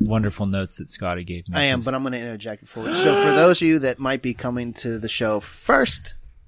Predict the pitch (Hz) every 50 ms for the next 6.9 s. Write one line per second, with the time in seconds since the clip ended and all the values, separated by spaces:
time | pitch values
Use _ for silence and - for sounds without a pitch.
0 | - _ - - 127 110 104 98 107 131 143 _ _ _ - - - - - -
1 | - - - - 127 123 120 120 - - 147 143 135 123 120 139 175 196 190 196
2 | - - - - - 151 139 135 135 123 113 131 127 123 120 - 127 120 123 127
3 | 127 - - 123 120 120 117 113 110 - 113 110 - - 110 104 117 - - 107
4 | 101 104 98 - 104 98 98 98 - - 113 101 101 98 101 107 _ - 117 110
5 | 117 110 107 107 101 98 - - - - - 123 123 117 - - 120 117 117 117
6 | - - - 135 107 104 - - - - 123 107 101 98 98 98 98 -